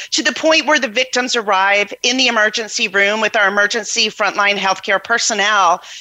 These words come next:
That is disaster response. Those are the people that FirstNet wants to support.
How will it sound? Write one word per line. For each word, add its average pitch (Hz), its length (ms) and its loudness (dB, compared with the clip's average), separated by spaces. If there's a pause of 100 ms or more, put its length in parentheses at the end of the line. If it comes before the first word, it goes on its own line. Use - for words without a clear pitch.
(220)
That 220 240 0
is 269 160 0
disaster 240 500 -2
response. 202 560 0
Those 269 320 0 (160)
are 226 560 4 (300)
the 240 100 -2
people 294 480 0
that 220 140 -2
FirstNet 208 580 -2
wants 190 240 0
to 202 100 -8
support. 180 680 -2